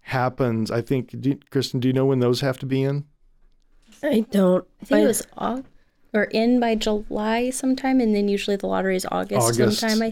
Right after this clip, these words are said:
Speaker 1: just
Speaker 3: I
Speaker 1: before school starts.
Speaker 3: Yeah, if
Speaker 2: Just
Speaker 3: I remember
Speaker 2: before
Speaker 3: right.
Speaker 2: school.
Speaker 1: Right, and, and so we'll have more information about the second round of I D Ts, but when that happens, everybody's selected from the first lottery and put on a list, everybody goes into a pool, and then is selected through the second lottery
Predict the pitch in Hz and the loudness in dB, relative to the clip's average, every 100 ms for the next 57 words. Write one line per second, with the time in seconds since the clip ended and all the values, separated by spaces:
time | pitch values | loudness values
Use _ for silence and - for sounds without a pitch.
0 | 170 175 220 - 127 110 - 107 - 120 | 0 0 0 2 0 0 0 -2 0 -2
1 | 120 127 208 196 190 214 190 185 180 185 | 0 0 0 0 0 2 2 2 2 2
2 | 190 190 170 156 170 - - - 123 123 | 2 2 2 2 -4 -16 -20 -4 0 2
3 | 143 139 135 139 127 147 160 170 156 135 | 2 0 0 0 2 2 2 2 2 2
4 | 131 127 123 123 117 - 120 113 110 - | 2 0 0 0 0 0 0 0 0 -2
5 | - 107 156 143 120 120 113 107 107 107 | -4 -2 0 -2 -2 -2 0 0 -2 -2
6 | 104 - 113 101 - 107 101 - - - | -4 -4 -4 -4 -4 -4 -4 -14 -20 -20
7 | _ - 143 139 135 175 170 127 117 - | _ -4 0 2 0 0 0 0 -2 -2
8 | 120 110 - - _ _ - 156 147 156 | -2 -2 -6 -10 _ _ -2 0 2 2
9 | 143 139 135 - 127 127 131 117 120 104 | 2 2 2 2 0 0 -2 -2 -2 -2
10 | - 143 135 147 143 143 143 135 - 139 | 0 0 0 0 2 2 2 0 2 2
11 | 135 127 123 131 127 - - 139 139 131 | 2 2 2 2 0 -4 -2 2 2 4
12 | 131 123 123 120 117 - 117 95 - 143 | 2 4 2 2 0 0 -2 -2 0 2
13 | 175 262 - - _ _ 143 131 101 147 | 2 0 -6 -20 _ _ -2 -2 0 2
14 | 196 196 - 147 131 127 - 110 113 101 | 4 2 2 0 2 0 -2 -2 -2 -2
15 | 104 185 110 - 113 107 110 107 107 113 | 0 0 0 -2 -2 0 0 0 -2 -4